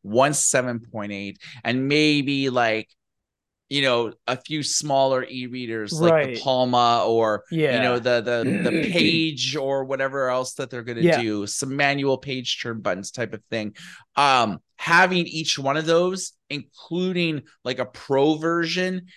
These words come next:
Speaker 1: including a color version, it's like
Speaker 2: Yeah.
Speaker 1: suddenly you have, like, what, like, fourteen devices that you're selling,
Speaker 2: Yeah,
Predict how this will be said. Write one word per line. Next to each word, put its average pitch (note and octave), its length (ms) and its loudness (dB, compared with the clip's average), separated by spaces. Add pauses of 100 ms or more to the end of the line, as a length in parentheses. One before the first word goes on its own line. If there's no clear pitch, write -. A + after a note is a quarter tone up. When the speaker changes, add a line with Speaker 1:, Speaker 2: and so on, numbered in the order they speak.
Speaker 1:
including D#3+ 580 -2
a G#2+ 120 -4
color E3 580 2
version, F3+ 640 -2
it's - 300 -6
like D#3 180 4
Speaker 2:
Yeah. D3+ 180 6
Speaker 1:
suddenly E3 340 0
you D3+ 260 -2
have, D3 240 4
like, C#3 180 0 (220)
what, C3+ 180 0
like, B2 160 -6
fourteen C#3 760 -8
devices C3 640 -2
that B2+ 140 -2
you're C3+ 100 -8
selling, C#3 340 2
Speaker 2:
Yeah, C3 380 4